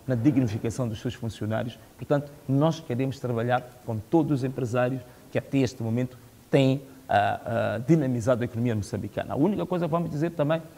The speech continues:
é matéria de segurança. Já apresentamos aqui, os nossos empresários são chantageados,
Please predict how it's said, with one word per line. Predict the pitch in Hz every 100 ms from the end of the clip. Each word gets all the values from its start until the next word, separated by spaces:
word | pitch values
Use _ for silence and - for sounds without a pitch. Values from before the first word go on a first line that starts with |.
| - -
é |
matéria | 175 160 160 156
de |
segurança. | 120 - 180 185 120 - - -
Já | 127
apresentamos | 180 165 156 143 151 135
aqui, | 147 147 107 - - -
os | 127
nossos | 156 -
empresários | 151 151 143 156 156 147
são | - 151 147
chantageados, | - 202 196 185 139 - - -